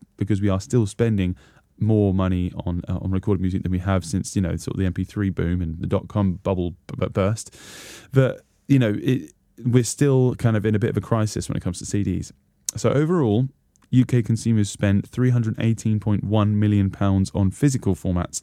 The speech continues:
last year, which is down seventeen percent on the three hundred eighty-two million they spent in twenty eighteen. Um, however, it, twenty nineteen's physical figure was helped by vinyl L Ps. That has gone up quite a lot, which saw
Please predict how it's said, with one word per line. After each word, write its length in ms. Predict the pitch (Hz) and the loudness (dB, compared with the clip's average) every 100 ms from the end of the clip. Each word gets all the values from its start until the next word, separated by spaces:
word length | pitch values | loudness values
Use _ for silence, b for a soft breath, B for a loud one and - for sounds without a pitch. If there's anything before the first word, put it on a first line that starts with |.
| - | -2
last 480 | 101 110 113 - | 0 0 -2 -6
year, 260 | - 95 117 B B B B B B | -4 -2 -2 B B B B B B
which 160 | 120 107 | 0 2
is 100 | 101 | 0
down 260 | 117 107 | 0 0
seventeen 420 | 101 113 104 107 | -2 -2 0 0
percent 320 | 98 - 104 98 | -2 -2 -2 0
on 120 | 98 | -2
the 60 | 98 | -2
three 180 | - | -2
hundred 220 | 101 95 98 | -2 0 -2
eighty-two 560 | 95 95 - 98 95 - | -2 -6 -2 0 0 -4
million 560 | 98 95 101 98 92 92 | -4 -2 0 0 0 0
they 100 | - | 0
spent 280 | 95 - 95 | -2 -2 -4
in 120 | - 92 | -2 -4
twenty 280 | - 98 | -2 0
eighteen. 540 | 92 90 - 131 92 - B B B - | 0 -2 2 2 2 -2 B B B -2
Um, 400 | 104 104 104 98 - - _ _ _ | 0 2 2 0 -6 -20 _ _ _
however, 340 | 113 117 117 107 | 0 4 4 2
it, 400 | 107 92 90 92 117 117 | -2 -6 -12 -18 -20 -4
twenty 240 | - 139 | 2 4
nineteen's 460 | 123 113 104 110 101 | 4 2 2 2 2
physical 380 | - 101 98 98 | 0 -2 0 -2
figure 240 | - 92 | 0 -2
was 360 | 90 95 95 95 | 0 2 2 2
helped 280 | 101 - - | -2 -4 0
by 140 | 95 | 0
vinyl 360 | 87 92 87 85 | 2 2 2 0
L 160 | 87 80 | -2 -2
Ps. 340 | - 85 78 | -4 -6 -4
That 120 | 92 | -6
has 240 | 87 95 87 | 0 0 0
gone 300 | - 87 85 | -2 0 0
up 220 | 82 - | -4 -10
quite 220 | - 90 - | -6 -4 -2
a 40 | |
lot, 220 | 92 - - | -2 -2 -2
which 220 | 110 - | -4 -2
saw 240 | - 113 | 0 0